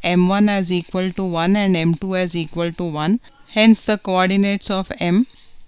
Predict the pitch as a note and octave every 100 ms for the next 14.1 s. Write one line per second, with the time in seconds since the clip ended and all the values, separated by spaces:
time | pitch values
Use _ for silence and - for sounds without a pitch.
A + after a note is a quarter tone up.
0 | - _ - - - - - - _ _
1 | - _ _ - _ - - _ _ -
2 | _ _ _ _ - - - _ _ _
3 | - - - - - - F3 F3 A3 -
4 | - _ _ _ _ _ - - _ _
5 | - - - _ - - - - - C4
6 | G3 G3 A3 A3 G3+ F#3 G#3 - E3+ -
7 | F#3+ F#3 F3+ E3+ E3+ F3+ C4+ - - -
8 | - - F#3 F#3+ G#3+ A3 A3 - G3 E3+
9 | E3+ E3 F3+ B3+ B3 - - - _ _
10 | - G#3 F#3+ G#3+ F3 E3 - - G3 B3
11 | - - - F#3 G#3+ - - - - -
12 | - F#3 F3+ G#3 G3+ F#3+ F3 E3 F3 A#3
13 | - - F#3+ F#3 F#3+ E3 - - F3+ A3
14 | C#4+